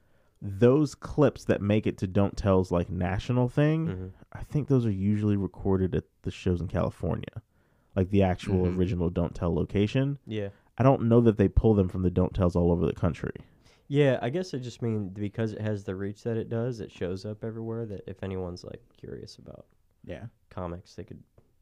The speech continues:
Speaker 2: flo-, you know, spin through that and maybe something else will pop off. I don't know.
Speaker 3: Yeah.
Speaker 2: Yeah.
Speaker 3: Well, I, I mean, so I think the bigger thing is, is that if you do, like, if you do a Don't Tell, there's a better chance of getting on one of the ones in California.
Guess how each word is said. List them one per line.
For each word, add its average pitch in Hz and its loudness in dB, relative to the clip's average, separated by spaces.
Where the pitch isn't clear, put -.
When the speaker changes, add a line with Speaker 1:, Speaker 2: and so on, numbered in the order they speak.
Speaker 2:
flo-, 101 -12
you 104 -6
know, 87 -6
spin 98 -6
through 92 -8
that 90 -4
and 92 -8
maybe 95 -4
something 87 -8
else 90 -10
will 90 -14
pop 82 -12
off. - -14
I - -14
don't - -14
know. - -18
Speaker 3:
Yeah. 87 -14
Speaker 2:
Yeah. - -10
Speaker 3:
Well, 180 6
I, 170 0
I 180 0
mean, 185 -2
so 160 0
I 143 0
think 214 -4
the 135 -4
bigger 120 -4
thing 113 -4
is, 107 -6
is 101 -12
that 104 -8
if 104 -10
you 117 -4
do, 135 -4
like, 104 -8
if 117 -10
you 123 -4
do 135 -2
a 139 -2
Don't 101 -10
Tell, 65 -14
there's 113 -6
a 117 -6
better 113 -6
chance 113 -6
of 104 -14
getting 110 -6
on 101 -8
one 104 -6
of 95 -8
the 98 -8
ones 92 -10
in 104 -8
California. 71 -14